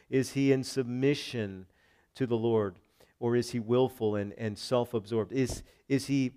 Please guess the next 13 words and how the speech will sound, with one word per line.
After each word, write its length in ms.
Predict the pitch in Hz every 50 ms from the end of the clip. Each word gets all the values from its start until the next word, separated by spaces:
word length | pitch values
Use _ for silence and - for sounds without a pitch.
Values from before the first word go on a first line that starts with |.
| _
obsessed 640 | - 123 110 - - - - - 151 151 147 - -
with 200 | 143 147 139 -
money, 380 | 135 131 135 135 131 127 117 110
or 160 | 113 113 113
is 200 | 120 123 120 -
he 100 | - 135
disciplined 640 | 117 104 127 139 131 - 147 127 - - 123 120 117
in 100 | 113 113
his 140 | 110 110 -
finances? 520 | - 117 113 113 110 107 - - 110 98
Is 220 | 123 135 123 -
he, 200 | - 139 131 123 - _ _ _ _ _ _ _ _ _ _
uh, 280 | 127 123 120 113 110